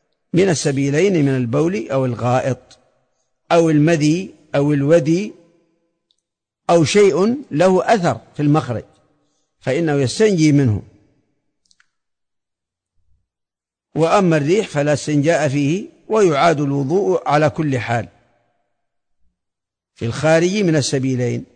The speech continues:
لا من غيرهما. فالفرق في وجوب الوضوء بين الخارج من السبيلين وغيرهما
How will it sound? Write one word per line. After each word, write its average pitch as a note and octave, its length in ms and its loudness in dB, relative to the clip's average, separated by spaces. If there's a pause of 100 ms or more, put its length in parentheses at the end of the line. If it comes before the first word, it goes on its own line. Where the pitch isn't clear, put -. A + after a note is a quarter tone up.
(100)
لا D3+ 280 2
من E3+ 180 0
غيرهما. B2 720 0 (1800)
فالفرق C#3 520 0
في B2+ 480 0 (320)
وجوب D3+ 360 4
الوضوء D3+ 680 -2 (960)
بين E3+ 300 2
الخارج D#3 480 2
من C#3+ 120 0
السبيلين C#3+ 580 -2
وغيرهما C#3 720 0